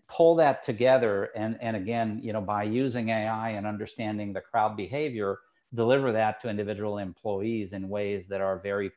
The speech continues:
personal. And, uh, and the power of that in terms of making the workforce more proficient should, shouldn't be understated. This is, this is extremely, extremely powerful.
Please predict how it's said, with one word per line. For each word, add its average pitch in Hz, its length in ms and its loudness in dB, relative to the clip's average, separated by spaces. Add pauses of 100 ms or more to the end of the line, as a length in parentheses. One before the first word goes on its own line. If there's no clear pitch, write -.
personal. 101 560 -8 (400)
And, 101 300 -2
uh, 98 320 4
and 104 140 -4
the 101 80 -6
power 147 480 0
of 101 180 -2
that 110 460 0 (140)
in 107 220 -8
terms 110 420 -4
of 101 280 4 (360)
making 117 460 0
the 101 80 0
workforce 117 640 -2
more 104 180 -2
proficient 95 720 -8 (480)
should, - 380 -8
shouldn't 107 380 -4
be 107 120 -2
understated. 92 800 -6 (120)
This - 180 -14
is, - 260 -14
this 110 220 -10
is 95 280 -8
extremely, 104 720 -6
extremely 92 460 -10
powerful. 95 640 -12